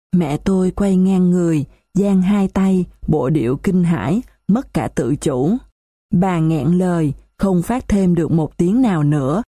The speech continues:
để kêu gọi sự bênh vực sáng suốt của công luận.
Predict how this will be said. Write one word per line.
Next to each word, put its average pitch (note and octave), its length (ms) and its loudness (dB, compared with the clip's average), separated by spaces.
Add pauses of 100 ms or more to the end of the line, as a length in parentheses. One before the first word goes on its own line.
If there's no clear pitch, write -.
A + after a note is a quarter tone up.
(260)
để E3 180 0
kêu G3 260 -2
gọi D3+ 340 -2
sự D3 180 -2
bênh F#3+ 240 0
vực E3+ 220 -4
sáng G3 260 -2
suốt A#3+ 320 -2
của A#2+ 160 -2
công F#3 280 0
luận. C3+ 380 0